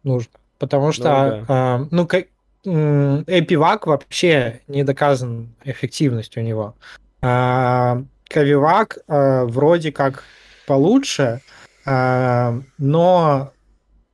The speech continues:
Speaker 1: спутник — единственная наша вакцина, а, у которой, которая достаточно исследована на данный момент.
Speaker 2: Я
Speaker 1: И
Speaker 2: согласен с
Speaker 1: миллионы
Speaker 2: тобой, я бы
Speaker 1: людей,
Speaker 2: тоже
Speaker 1: и,
Speaker 2: хотел
Speaker 1: и
Speaker 2: спутником привиться, если,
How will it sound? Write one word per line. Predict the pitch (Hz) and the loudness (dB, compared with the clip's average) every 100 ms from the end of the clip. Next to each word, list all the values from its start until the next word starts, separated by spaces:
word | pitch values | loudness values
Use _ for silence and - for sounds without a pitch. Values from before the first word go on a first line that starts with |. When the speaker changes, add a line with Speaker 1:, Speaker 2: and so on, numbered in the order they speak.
| _ | _
Speaker 1:
спутник — | - 220 269 175 - | -2 0 2 -2 -2
единственная | 165 156 185 170 160 147 | -4 0 0 0 0 2
наша | 143 156 160 139 | 2 2 2 0
вакцина, | 135 - 262 202 143 135 | 0 0 2 2 2 -2
а, | 143 147 143 | -8 -6 -2
у | 143 151 | 0 0
которой, | 139 143 175 185 156 143 156 _ _ | -2 0 4 4 4 2 -2 _ _
которая | - 147 170 156 | -4 0 2 2
достаточно | 143 - 170 160 - 143 | 0 0 0 0 0 -4
исследована | - 139 120 110 107 113 _ _ _ | 0 0 0 -4 -8 -12 _ _ _
на | 139 | -4
данный | 131 127 127 123 117 | -4 0 -2 0 -2
момент. | 117 110 104 - _ - - | -4 -6 -12 -20 _ -20 -8
Speaker 2:
Я | 147 151 | -2 -2
Speaker 1:
И | |
Speaker 2:
согласен | 165 147 143 | 0 2 4
с | |
Speaker 1:
миллионы | 139 143 151 | 4 4 4
Speaker 2:
тобой, | 143 131 | 4 2
я | 131 | 2
бы | 156 | 2
Speaker 1:
людей, | |
Speaker 2:
тоже | 139 139 143 | 2 0 0
Speaker 1:
и, | |
Speaker 2:
хотел | 135 135 120 | -2 0 -4
Speaker 1:
и | |
Speaker 2:
спутником | 147 156 123 110 104 104 95 101 | -4 -6 -6 -6 -8 -10 -10 -12
привиться, | 101 95 95 - - | -12 -12 -12 -14 -16
если, | - 85 - - - - - | -14 -16 -16 -20 -20 -20 -20